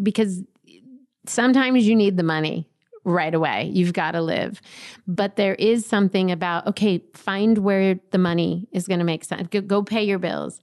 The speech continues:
And then find whatever you can do that is meaningful to you on the side and let that inform how you continue to move ahead. Sometimes they're not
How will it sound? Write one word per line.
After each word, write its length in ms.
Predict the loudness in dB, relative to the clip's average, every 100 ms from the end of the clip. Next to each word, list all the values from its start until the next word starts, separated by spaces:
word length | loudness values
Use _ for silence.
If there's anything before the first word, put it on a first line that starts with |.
| _ _ _ _ -6
And 200 | -2 0
then 320 | 0 -2 -4 -12 -18
find 680 | -6 -2 2 2 2 -2 -8 _
whatever 400 | -6 -2 0 2
you 220 | 2 2
can 200 | 2 -2
do 280 | 0 -2 -2
that 180 | -4 -6
is 160 | 0
meaningful 540 | 2 4 4 2 -2 -8
to 180 | -4 -4
you 400 | -2 -2 -4 -4
on 200 | -2 0
the 100 | -2
side 500 | -2 -4 -4 -6 -4
and 220 | 0 2
let 200 | 0 -2
that 320 | -4 -4 -4 -6
inform 800 | 0 0 0 -2 -2 -2 -4 -8 -8
how 140 | -6
you 180 | -4 -6
continue 480 | -6 -6 -4 -4 -6
to 160 | -6 -6
move 420 | -4 -6 -8 -10 -4
ahead. 380 | -2 -2 -4
Sometimes 400 | 0 2 2 2
they're 120 | 2 2
not 320 | 0 -2